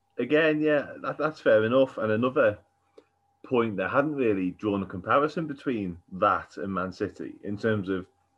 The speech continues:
you know, obviously we go ahead against Leicester and we draw level against City and we look in the game, and then within <laughs> five, ten minutes, we, we're miles out of the game. It's a really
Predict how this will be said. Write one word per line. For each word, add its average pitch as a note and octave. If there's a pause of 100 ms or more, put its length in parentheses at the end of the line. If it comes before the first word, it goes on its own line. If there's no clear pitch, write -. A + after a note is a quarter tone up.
(340)
you G#2+
know, D2+
obviously G#2+
we G#2
go G2+
ahead A2
against G2+
Leicester E2+ (240)
and F#2+
we G2
draw G#2
level G2+
against G2
City F#2
and F2+
we F#2
look G2+
in F#2+
the F#2+
game, A2 (480)
and F#2+
then G#2+
within G2+
<laughs> A#2
five, A2+
ten G#2
minutes, A2+ (100)
we, F#2+
we're G#2
miles A#2
out G#2
of -
the F2+
game. G#2 (200)
It's G2+
a G#2
really A2+